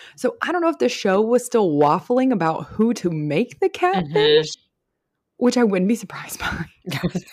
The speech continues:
Speaker 2: gonna say, it seems like, like, there was never, they ju-,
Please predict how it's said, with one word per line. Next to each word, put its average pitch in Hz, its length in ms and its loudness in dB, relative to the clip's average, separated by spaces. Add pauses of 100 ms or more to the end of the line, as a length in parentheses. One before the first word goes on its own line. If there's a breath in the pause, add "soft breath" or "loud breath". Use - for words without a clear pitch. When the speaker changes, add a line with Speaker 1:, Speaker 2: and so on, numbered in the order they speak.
(120)
Speaker 2:
gonna 240 80 2
say, 143 300 -4
it 165 160 -4
seems 170 300 -2
like, - 200 0 (640 loud breath)
like, 208 140 -2
there 214 140 0
was 190 160 0
never, 156 320 -6
they 175 160 -2
ju-, 175 140 -4